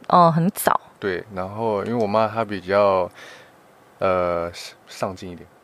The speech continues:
Speaker 1: <laughs>
Speaker 2: 对，所以她，
Speaker 1: 嗯。
Speaker 2: 她其实后来有去念大学。
Speaker 1: 对，对。
Speaker 2: 然后也有去，就是工作过。
Speaker 1: 嗯。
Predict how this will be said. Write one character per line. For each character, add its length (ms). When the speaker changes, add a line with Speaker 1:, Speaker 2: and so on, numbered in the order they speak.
Speaker 1:
<laughs> 280
Speaker 2:
对， 220
所 100
以 40
她， 180
Speaker 1:
嗯。 120
Speaker 2:
她 160
其 160
实 120
后 140
来 120
有 120
去 120
念 160
大 200
学。 160
Speaker 1:
对， 240
对。 300
Speaker 2:
然 140
后 340
也 280
有 200
去， 340
就 120
是 420
工 220
作 180
过。 360
Speaker 1:
嗯。 240